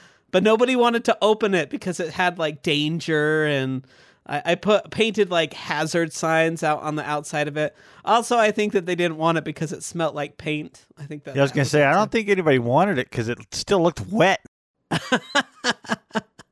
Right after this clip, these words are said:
Speaker 1: So, um, but when you opened it, it, there was a Bob-omb,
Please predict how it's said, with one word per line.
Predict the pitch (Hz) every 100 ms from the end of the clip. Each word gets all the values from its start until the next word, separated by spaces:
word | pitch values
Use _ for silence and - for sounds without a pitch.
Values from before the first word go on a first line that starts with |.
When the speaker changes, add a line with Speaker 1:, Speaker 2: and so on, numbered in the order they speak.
| _ _ 180 185 175 156 _ _ -
Speaker 1:
So, | - 180 175 175 160
um, | 165 160 156
but | 190 190
when | 202
you | 190
opened | 185 190 175 165
it, | 143 - -
it, | 156 139 _ _ _ _
there | 156 156
was | 147
a | 156
Bob-omb, | 156 139 151 143 131 131